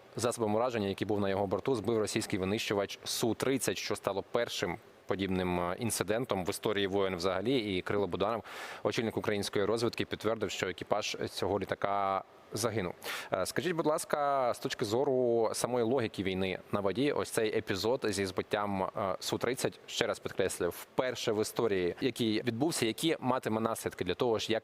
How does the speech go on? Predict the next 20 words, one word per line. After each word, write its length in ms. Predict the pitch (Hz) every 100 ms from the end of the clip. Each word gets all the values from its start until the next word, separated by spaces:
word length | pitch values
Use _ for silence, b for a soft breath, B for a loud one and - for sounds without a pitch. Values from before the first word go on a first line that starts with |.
| -
в 120 | -
подальшому 560 | - 113 117 - 98 90
будуть, 400 | 92 87 - 98
е, 360 | 90 90 87 - - -
розвиватися 680 | 120 107 104 113 117 - 107
потенційно, 640 | 95 98 92 107 104 95 B B B
е, 120 | 92
бойові 320 | 95 107 101
дії 300 | 101 113 98 98 - - - -
і 100 | 147
в 40 |
Чорному 340 | - 127 123
морі, 280 | 120 123 113
і 200 | 107 120
в, 220 | 110 101
е, 340 | 104 101 98 92
повітряному 420 | - 107 104 104
просторі 340 | 117 107 92
над 120 | 87
ним? 140 | 85